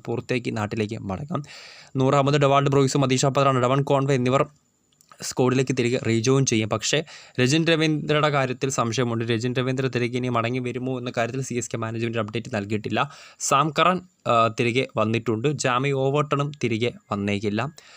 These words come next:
ഡൽഹി ക്യാപിറ്റൽസിലേക്ക് വരികയാണെങ്കിൽ പ്ലേ ഓഫ്, ആ, ഉറപ്പ്-, അല്ലെങ്കിൽ പ്ലേ ഓഫ് റേസ് അല്ലെങ്കിൽ പ്ലേ ഓഫ് ഏതാണ്ട് ഉറപ്പിച്ച ടീമാണ് ഡി സി. പക്ഷേ ചില ഓസ്ട്രേലിയൻ മാധ്യമങ്ങൾ റിപ്പോർട്ട് ചെയ്യുന്ന പ്രകാരം ഡൽഹി ക്യാപിറ്റൽസിൻ്റെ സ്റ്റാർ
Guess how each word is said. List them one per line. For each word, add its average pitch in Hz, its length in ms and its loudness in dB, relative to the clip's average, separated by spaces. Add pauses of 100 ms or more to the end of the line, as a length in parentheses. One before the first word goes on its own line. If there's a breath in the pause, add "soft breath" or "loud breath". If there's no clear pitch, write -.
(280 loud breath)
ഡൽഹി 147 180 4
ക്യാപിറ്റൽസിലേക്ക് 160 480 2
വരികയാണെങ്കിൽ 156 260 4
പ്ലേ 139 220 4
ഓഫ്, 147 180 0 (120)
ആ, 117 360 4
ഉറപ്പ്-, 117 520 -2
അല്ലെങ്കിൽ 117 280 0
പ്ലേ 123 120 2
ഓഫ് 135 400 -2
റേസ് 127 360 0
അല്ലെങ്കിൽ 113 280 -2 (160)
പ്ലേ 120 120 4
ഓഫ് 135 180 2
ഏതാണ്ട് 135 280 2
ഉറപ്പിച്ച 139 260 0
ടീമാണ് 131 320 0
ഡി 107 220 -2
സി. 110 140 -2
പക്ഷേ 147 320 0 (1300 soft breath)
ചില 160 200 2
ഓസ്ട്രേലിയൻ 151 440 0
മാധ്യമങ്ങൾ 143 440 2
റിപ്പോർട്ട് 143 360 2
ചെയ്യുന്ന 139 240 2
പ്രകാരം 135 300 4
ഡൽഹി 123 240 2
ക്യാപിറ്റൽസിൻ്റെ 127 680 -2
സ്റ്റാർ 143 480 2